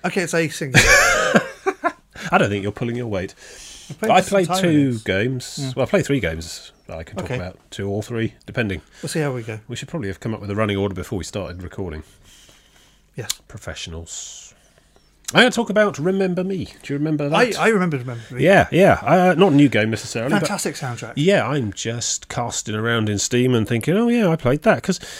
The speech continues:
Speaker 2: you know, you play, particularly with these intensely story-based sort of third-person action-adventure type things, it does sort of play out like a movie, and you get to the end, you think, "Oh, done with that, put it away, don't really come back to it."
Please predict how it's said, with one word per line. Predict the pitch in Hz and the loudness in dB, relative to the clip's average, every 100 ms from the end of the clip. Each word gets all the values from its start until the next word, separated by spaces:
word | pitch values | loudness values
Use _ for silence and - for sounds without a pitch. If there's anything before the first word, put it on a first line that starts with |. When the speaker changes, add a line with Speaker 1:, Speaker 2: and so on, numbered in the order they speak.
| - | -2
Speaker 2:
you | 262 | 0
know, | 107 | 2
you | 135 | 0
play, | - 131 117 110 127 196 156 | 0 0 0 -2 -6 -10 -8
particularly | 175 185 - 277 - 233 | -4 -4 -2 -4 0 0
with | 190 | 2
these | 175 - - - | 0 -2 -8 -4
intensely | 170 151 165 143 147 | -2 2 0 0 -4
story-based | 135 - - 135 127 123 117 117 - - - | -4 -6 -4 -4 -4 -4 -4 -6 -6 -8 -6
sort | 120 90 101 | -6 -6 -8
of | |
third-person | 92 - 113 - 117 107 - 107 104 95 - - - | -8 -6 -6 -4 -4 -2 -2 -4 -4 -8 -16 -20 -14
action-adventure | - 104 - 107 101 110 101 - | -12 -6 -4 -2 -2 -2 -2 -4
type | 95 107 87 | -2 -4 -6
things, | - 92 82 82 | -6 -8 -6 -8
it | 107 | -6
does | - 156 - | -2 -2 -2
sort | 156 | -4
of | 123 | -4
play | - 82 | -6 -8
out | - | -6
like | 101 95 | -6 -2
a | |
movie, | 127 196 139 110 | 4 4 4 0
and | 107 | -2
you | |
get | 117 110 | -4 -8
to | - | -8
the | 98 | -8
end, | 95 | -6
you | 98 | -6
think, | 120 | -6
"Oh, | 180 | -6
done | 156 117 98 | -6 -8 -6
with | 98 | -6
that, | 127 _ - | -8 _ -12
put | 107 | -10
it | |
away, | 85 117 120 | -6 -4 -2
don't | 113 104 | -2 -4
really | 104 | -6
come | 104 113 | -6 -6
back | 123 - | -6 -8
to | |
it." | 87 | -14